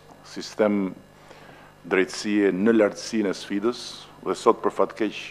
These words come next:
nuk e kemi një sistem drejtësie në lartësinë e sfidës, por kemi,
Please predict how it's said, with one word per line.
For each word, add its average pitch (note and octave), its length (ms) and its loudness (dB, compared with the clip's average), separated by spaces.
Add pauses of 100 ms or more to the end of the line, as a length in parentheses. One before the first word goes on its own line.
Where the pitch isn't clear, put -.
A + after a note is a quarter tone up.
(300)
nuk G#2+ 200 0
e - 40 -4
kemi G2 260 0
një F2+ 100 -6
sistem F#2 400 -4
drejtësie F2 400 -6
në F2 80 -4
lartësinë E2+ 300 -6
e - 60 -12
sfidës, A#2+ 400 -2 (680)
por F#2 160 0
kemi, A2+ 360 2